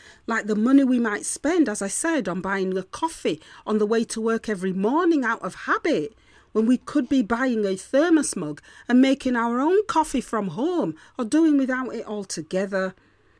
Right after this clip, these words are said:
When I was starting my business, I took this latte and double latte challenge,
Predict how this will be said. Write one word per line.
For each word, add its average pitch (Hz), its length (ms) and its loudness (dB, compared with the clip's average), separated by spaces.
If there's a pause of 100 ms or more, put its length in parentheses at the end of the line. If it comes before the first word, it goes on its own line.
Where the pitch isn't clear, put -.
(400)
When 277 180 6
I 370 100 2
was 330 180 0
starting 277 400 -2
my 233 200 0
business, 180 600 -2 (120)
I 277 160 0
took - 380 -4
this 247 220 -2
latte 220 560 -2
and 180 160 -4
double 202 260 0
latte 185 480 -4
challenge, 196 680 -4